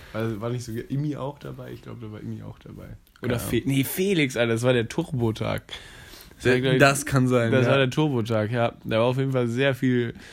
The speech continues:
Speaker 1: sehr viel
Speaker 2: Über
Speaker 1: Unterhose.
Speaker 2: Turbo-Stimmung.
Speaker 1: Aber wir haben ganz normal Brötchen bekommen, so. Also man kann mit Freundlichkeit und Unterhose kann man eigentlich alles schaffen. <laughs>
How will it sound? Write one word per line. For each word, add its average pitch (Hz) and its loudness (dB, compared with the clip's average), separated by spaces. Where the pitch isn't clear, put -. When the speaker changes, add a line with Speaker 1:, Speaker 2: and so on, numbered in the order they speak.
Speaker 1:
sehr 131 6
viel 127 2
Speaker 2:
Über 135 4
Speaker 1:
Unterhose. 131 4
Speaker 2:
Turbo-Stimmung. 113 2
Speaker 1:
Aber 120 6
wir 131 6
haben 139 4
ganz 151 2
normal 185 6
Brötchen 170 2
bekommen, 98 0
so. 98 0
Also 98 -2
man 117 0
kann 139 0
mit 131 0
Freundlichkeit 151 0
und 139 0
Unterhose 156 2
kann 151 2
man 143 2
eigentlich 143 -2
alles 147 -2
schaffen. - -2
<laughs> - -8